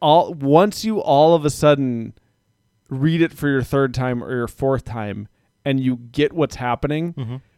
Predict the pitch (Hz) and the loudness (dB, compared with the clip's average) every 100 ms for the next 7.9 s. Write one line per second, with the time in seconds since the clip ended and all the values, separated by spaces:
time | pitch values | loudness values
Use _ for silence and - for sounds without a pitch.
0 | _ _ - 156 190 185 196 185 135 117 | _ _ -2 4 6 6 4 4 2 0
1 | 117 - 139 - 143 135 143 156 170 175 | -6 -8 -10 -2 0 2 2 2 2 4
2 | 175 - 165 - 139 117 135 131 139 131 | 4 6 4 4 0 0 0 4 2 2
3 | 156 151 139 131 - _ _ _ _ 131 | 0 2 4 4 2 _ _ _ _ 4
4 | 156 160 - 147 165 180 165 - 156 147 | 4 4 0 4 4 4 0 0 2 2
5 | 143 127 110 101 _ _ _ _ _ _ | 0 -4 -6 -8 _ _ _ _ _ _
6 | - 156 147 123 - 160 175 202 - 185 | 0 0 0 -6 2 4 4 -2 -6 -2
7 | 170 170 151 - 147 131 117 110 104 | -2 -2 -4 -2 -2 -2 -4 -8 -12